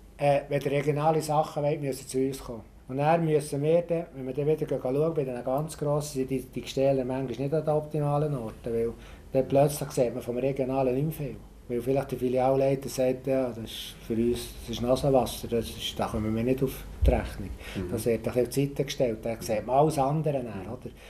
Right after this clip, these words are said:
Speaker 1: Aber sonst für die Leute herzuziehen mit regionalen Sachen. Und das trotzdem, ist das trotzdem unsere Chance,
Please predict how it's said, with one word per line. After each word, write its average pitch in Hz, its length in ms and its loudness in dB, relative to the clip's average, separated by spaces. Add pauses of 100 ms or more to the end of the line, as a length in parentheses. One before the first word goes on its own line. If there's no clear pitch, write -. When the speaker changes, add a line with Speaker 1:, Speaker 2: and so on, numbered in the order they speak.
(120)
Speaker 1:
Aber 123 180 -2
sonst 190 360 4
für 151 180 -2
die 147 280 -4
Leute 170 240 2
herzuziehen 175 640 2
mit 139 180 -4
regionalen 160 520 0
Sachen. 131 320 -10 (680)
Und 139 160 0
das 180 260 8 (140)
trotzdem, 180 640 6 (500)
ist 131 160 -4
das 147 160 -4
trotzdem 190 540 4 (100)
unsere 185 320 2
Chance, 185 640 -2